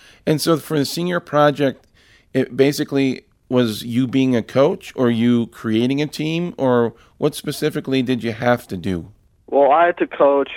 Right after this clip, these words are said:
Speaker 2: I had to put together, uh, everything, like, practices. I had to email all the parents. I basically ran the, uh, T-ball sort of it, part of it.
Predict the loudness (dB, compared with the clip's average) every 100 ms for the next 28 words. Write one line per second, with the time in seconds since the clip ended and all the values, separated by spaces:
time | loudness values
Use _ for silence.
0 | 0 2 2 0 -2 -2 -2 -6 -2 -2
1 | 0 -4 2 2 4 2 2 _ 2 4
2 | 4 2 -2 0 0 0 -2 -2 0 2
3 | 0 -8 2 2 2 0 0 0 -2 0
4 | 2 2 2 0 2 2 2 -2 -6 -20
5 | _ _ -20 -12 -2 2 2 0 -2 -2
6 | -2 -2 -2 2 4 4 0 -2 -2 0
7 | 2 0 -6 -8 -4 -2 -2 -2 -10 -14
8 | -20 _ _ -4 -4 -4 -12 -14 _ _
9 | -2 -2 -2 -6 -8